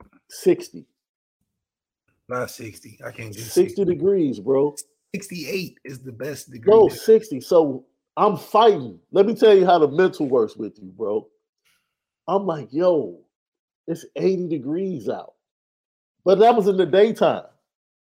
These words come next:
Speaker 1: <laughs> At this moment, it's sixty degrees in the crib. And I'm like, "Man, I don't wanna turn the heat on." <laughs> I'm, like, battling with myself to turn the heat on.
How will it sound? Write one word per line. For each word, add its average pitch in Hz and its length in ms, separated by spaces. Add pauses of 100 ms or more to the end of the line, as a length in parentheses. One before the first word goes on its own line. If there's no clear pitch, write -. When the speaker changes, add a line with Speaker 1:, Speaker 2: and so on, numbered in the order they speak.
(420)
Speaker 1:
<laughs> - 300
At 208 180
this 233 180
moment, 220 480
it's 185 240
sixty 220 320
degrees 190 500
in 170 80
the 147 60
crib. 143 460 (320)
And 147 120
I'm 180 120
like, 120 240
"Man, 131 360 (560)
I 151 80
don't 196 120
wanna 208 200
turn 202 300
the 180 60
heat 208 220
on." 104 240 (960)
<laughs> - 0
I'm, - 360
like, 240 260
battling 208 440
with 180 120
myself 190 460
to 160 80
turn 180 260
the 160 80
heat 185 200
on. 147 340